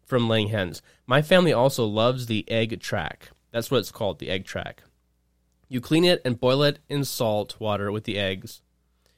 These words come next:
We seldom get enough." So I wanna try it for sure. And then I did ask if it's possible to buy in the store. And then she followed up just this last week and said, "I don't know that it is.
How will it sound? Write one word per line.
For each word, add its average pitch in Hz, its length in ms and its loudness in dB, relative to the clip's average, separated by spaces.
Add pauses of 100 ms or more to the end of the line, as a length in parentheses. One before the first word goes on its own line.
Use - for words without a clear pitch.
(140)
We 117 80 -12
seldom 127 340 0
get 110 140 0
enough." 90 400 -6 (580)
So - 160 0
I 214 100 6
wanna 294 200 8
try 143 280 4
it 110 120 0
for 113 100 -4
sure. 92 400 -2 (200)
And 135 140 0
then 127 140 4
I 131 120 6
did 175 140 4
ask 123 300 4
if 120 40 -2
it's 110 100 -6
possible 127 320 2
to 110 40 -2
buy 110 140 4
in 120 80 4
the 123 80 0
store. 95 480 -2 (400)
And 120 100 2
then 123 60 4
she 123 140 0
followed 147 380 6
up 131 220 4
just 123 220 -2
this 113 120 -4
last 107 260 0
week 135 160 2
and 127 100 2
said, 120 240 2
"I 120 80 2
don't 139 300 4
know 151 120 2
that 143 160 2
it 120 100 0
is. 104 320 0